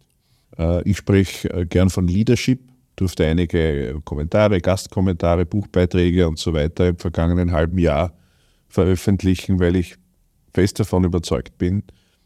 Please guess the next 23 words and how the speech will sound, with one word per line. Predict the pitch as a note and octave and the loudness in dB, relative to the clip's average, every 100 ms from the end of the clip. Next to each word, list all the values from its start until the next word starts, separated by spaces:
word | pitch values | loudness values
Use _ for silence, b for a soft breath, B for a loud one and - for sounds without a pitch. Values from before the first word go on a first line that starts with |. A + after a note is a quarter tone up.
| b | b
dass | G2 - | -6 -2
der | F#2 | 2
Mangel | F2 G2 G#2 E2+ | 2 4 2 2
an | F2 | 0
Leadership | F2+ G2 A#2+ B2+ - B2 A#2+ - C3 | 0 0 0 0 0 -2 -2 -4 -6
nicht | D3 - | -6 -4
nur | B2 C3 | 0 2
auf | G#2 - | 2 2
der | G2 | -2
europäischen | G2 F#2 F#2 G2+ | 0 0 0 0
politischen | G#2+ G#2 G#2 G2 | 0 0 0 -2
Ebene, | F2+ F#2+ G#2 | -2 0 0
sondern | G2+ F#2+ F2 | 0 0 0
auf | E2 - | -2 -4
allen | D#2+ A2+ | -2 -2
politischen | A2 G2+ G2 G2 F#2+ | 0 2 2 -2 -2
Ebenen | E2+ E2+ F2 F2+ F2 E2+ _ _ _ _ _ _ _ - | 0 0 0 0 -2 -4 _ _ _ _ _ _ _ -8
heute | D#2+ F#2 - - F#2+ F2 b b b b b b - | 0 0 0 2 2 2 b b b b b b -6
ein | F2+ F2 - _ - | -4 -4 -10 _ -8
großer | F#2 F#2 A2 B2 - - G2+ F#2+ - | 0 2 4 2 0 2 2 2 0
Teil | F2 D#2 E2 F2+ F#2 | 2 4 4 2 0
der | F#2 F2 | 0 -2
Probleme | E2 F2 E2+ E2 D#2 E2+ E2 D#2+ D#2+ | -2 -8 -4 0 2 4 2 0 -4